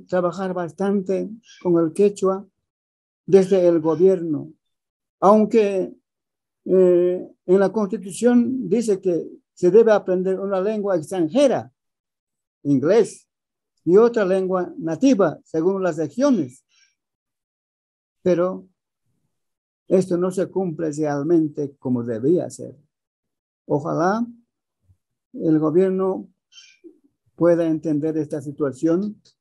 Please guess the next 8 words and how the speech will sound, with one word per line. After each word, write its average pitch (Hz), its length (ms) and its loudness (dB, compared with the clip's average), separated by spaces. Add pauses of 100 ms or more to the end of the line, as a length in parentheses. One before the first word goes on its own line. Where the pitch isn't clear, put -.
(100)
para 156 240 0
que 151 140 -4
nuestro 185 380 -2
quechua 165 520 -6 (460)
no 165 260 2
se 180 180 -6
vaya 156 380 -2
extinguiendo. 123 1080 -2